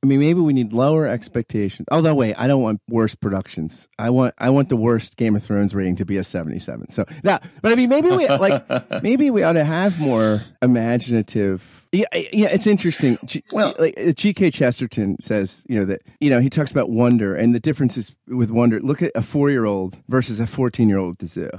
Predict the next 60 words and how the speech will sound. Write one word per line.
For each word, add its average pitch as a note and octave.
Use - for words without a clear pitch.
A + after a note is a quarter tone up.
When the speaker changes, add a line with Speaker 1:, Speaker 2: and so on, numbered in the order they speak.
Speaker 1:
Right, A2+
four-year-old, B2+
a D3
cheetah A#3
looks D#3+
like, C3+
might C#3+
as D3+
well A#2+
be G#2
a F#2
dragon. E2+
You A#2+
know, A#2
like, A2+
everything D3
is A2+
amazing, B2+
right? A#2
They D3
just D#3
don't D#3+
think D3
there C3+
ought A#2+
to -
be A2+
cheetahs G2
or G2
there G2+
ought A2+
to C3
be A2
baboons G2
or F#2+
sharks. G2
When G#3
you're G3+
a -
Speaker 2:
Hmm. -
Speaker 1:
fourteen-year-old, D3
to A2
say, A#2+
"Ah, C3
you're A2+
just -
on A2
your F2+
phone G2+
now." -
It's -
just -
'cause A2
you're G#2
cynical, B2+
Speaker 2:
Hmm. -
Speaker 1:
you A#2
know? G#2+
And, A#2
and B2+